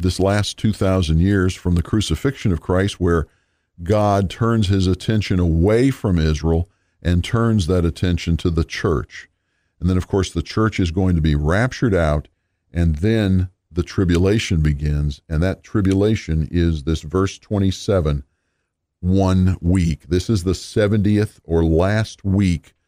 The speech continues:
of Daniel, and this is the tribulation.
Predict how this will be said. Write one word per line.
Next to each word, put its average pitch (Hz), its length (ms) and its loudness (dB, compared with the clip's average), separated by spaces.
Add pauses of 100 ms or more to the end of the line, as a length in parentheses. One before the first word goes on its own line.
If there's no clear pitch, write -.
(260)
of 78 240 -2
Daniel, 87 540 0
and 80 200 -2
this 95 200 -2
is 92 140 -2
the 95 100 -2
tribulation. 87 800 0